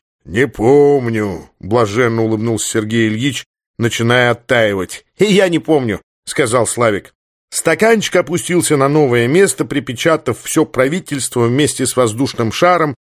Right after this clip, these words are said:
и обнажив фотоснимок белозубого американского президента. "И как он тебе?" спросил Славик у Сергея Ильича, ткнув пальцем в Обаму.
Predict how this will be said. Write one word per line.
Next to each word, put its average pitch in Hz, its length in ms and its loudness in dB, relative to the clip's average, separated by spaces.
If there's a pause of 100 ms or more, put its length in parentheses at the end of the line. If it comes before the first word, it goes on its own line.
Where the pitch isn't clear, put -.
(280)
и 151 80 4
обнажив 151 600 2
фотоснимок 170 880 0
белозубого 143 800 2
американского 147 720 0
президента. 117 760 -4 (800)
"И 160 220 0
как 185 280 0
он 160 180 2
тебе?" 160 520 0
спросил 147 480 -2
Славик 151 400 0
у 139 40 -4
Сергея 139 400 0
Ильича, 139 420 0 (400)
ткнув 165 380 0
пальцем 147 420 0
в 143 60 4
Обаму. 131 540 0